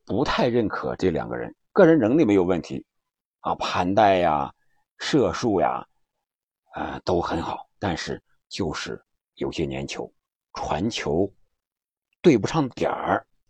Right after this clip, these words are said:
无论是和前面的哈兰德，还是和他平行的这个德布劳内，还是后边压上来助攻的罗德里也好，坎塞罗也好，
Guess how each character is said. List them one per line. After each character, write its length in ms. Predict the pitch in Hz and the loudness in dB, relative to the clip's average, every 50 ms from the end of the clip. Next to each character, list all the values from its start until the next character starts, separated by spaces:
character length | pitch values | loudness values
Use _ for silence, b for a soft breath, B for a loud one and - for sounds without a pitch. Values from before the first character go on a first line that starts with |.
| _ _ _ | _ _ _
无 100 | - 117 | -4 -2
论 120 | 127 139 123 | 0 0 0
是 140 | - 120 | 0 -2
和 120 | 113 - 123 | 0 0 0
前 260 | - - - 98 98 | -2 0 -2 -2 0
面 100 | 113 110 | 0 -2
的 60 | 92 | -2
哈 120 | - - 113 | 0 0 2
兰 120 | 110 113 | 2 2
德， 280 | 104 90 98 107 110 - _ _ _ _ _ | 2 2 2 2 0 -2 _ _ _ _ _
还 140 | - 120 113 | -8 -6 -4
是 80 | 123 123 | -4 -2
和 140 | - 123 | -2 -2
他 100 | 120 123 | 0 0
平 280 | - - - - 113 120 | -2 -4 -4 -2 -2 -2
行 180 | - 98 101 107 | -2 -2 -2 -2
的 140 | 107 104 | -2 -2
这 100 | 98 104 | -2 -4
个 380 | 92 98 95 82 76 67 67 - B B B B B | -2 -2 -2 -2 -2 -2 -4 -6 B B B B B
德 100 | - 110 | 2 6
布 80 | 135 | 8
劳 120 | 139 139 165 | 8 8 8
内， 220 | 196 165 - - _ _ _ _ _ _ - | 6 2 0 -2 _ _ _ _ _ _ -10
还 220 | - - 98 120 135 | -6 -2 -2 0 -2
是 300 | - - 135 120 107 98 | -2 -2 -2 0 0 -2
后 440 | - - - - - - - 139 117 | -4 -6 -10 -8 -2 2 4 4 4
边 260 | 92 98 87 80 71 - b b b b b b b _ | 6 6 6 6 4 2 b b b b b b b _
压 220 | - 143 - 147 | -2 0 0 0
上 140 | - 143 120 | 0 0 0
来 80 | 120 | -2
助 140 | 120 - 123 | 0 -2 -2
攻 120 | 110 127 123 | 0 0 2
的 100 | 120 107 | 2 2
罗 180 | 101 110 127 | 4 4 4
德 120 | 123 123 113 | 6 4 4
里 140 | 113 110 | 4 4
也 140 | 104 101 101 | 2 2 2
好， 200 | - - - 90 | 0 0 0 -2
坎 220 | - - - 82 80 | -2 -2 -4 -4 -2
塞 140 | - 117 | 0 0
罗 160 | 101 101 98 92 | 2 4 4 4
也 120 | 80 78 | 2 0
好， 240 | - - - - | 0 -2 -2 -4